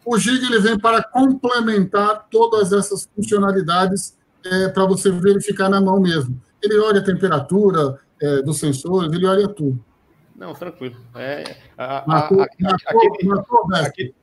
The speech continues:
Speaker 2: sim, aque-, aquele visor, ele já, ele já vai atender todas as nossas necessidades. Porque
Speaker 1: Sim,
Speaker 2: aí a gente
Speaker 1: sim.
Speaker 2: vai, a gente vai pegar os nossos aplicativos aí que a gente utiliza em campo, vai olhar o código de erro e vai fazer, é, a interpretação do erro, foi o que você falou.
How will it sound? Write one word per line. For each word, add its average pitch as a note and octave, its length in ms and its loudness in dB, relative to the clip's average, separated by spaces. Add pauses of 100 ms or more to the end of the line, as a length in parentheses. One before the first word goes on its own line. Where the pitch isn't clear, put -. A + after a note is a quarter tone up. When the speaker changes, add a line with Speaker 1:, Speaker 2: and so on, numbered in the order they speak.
(160)
Speaker 2:
sim, G#3 280 -8
aque-, D3+ 220 -8
aquele G3+ 360 -4
visor, G3 540 -4
ele E3+ 180 -6
já, E3+ 300 -8
ele F3 160 -8
já F3+ 160 -6
vai F#3+ 160 -8
atender G3 480 -6
todas G#3 260 -6
as G#3 60 -16
nossas G#3 340 -12
necessidades. F3+ 640 -6 (140)
Porque F3+ 280 -10 (160)
Speaker 1:
Sim, - 140 -6
Speaker 2:
aí E3+ 120 0
a G3 60 0
gente D#3 180 -4
Speaker 1:
sim. C3 60 -6
Speaker 2:
vai, F3 180 -8
a - 240 -20
gente D3 140 -14
vai E3 120 -6
pegar E3 360 -4
os E3 60 -8
nossos D#3 300 -10
aplicativos D#3+ 760 -8
aí E3 260 -8
que E3 120 -12
a C#3 40 -6
gente C#3 240 -12
utiliza D3 360 -8
em C#3 80 -14
campo, G3+ 420 -12
vai E3 140 -4
olhar F#3+ 180 -2
o G3+ 60 -6
código G#3 320 -6
de F#3 120 -14
erro G#3 280 -4 (120)
e A3 80 -20
vai A3 380 -6 (280)
fazer, E3 600 -4
é, D3+ 300 -6
a D#3 120 -4
interpretação A3+ 920 -4
do B3+ 160 -8
erro, C#3+ 160 -6
foi E3 140 -10
o - 20 -18
que - 80 -18
você F#3+ 260 -8
falou. G#3+ 420 -6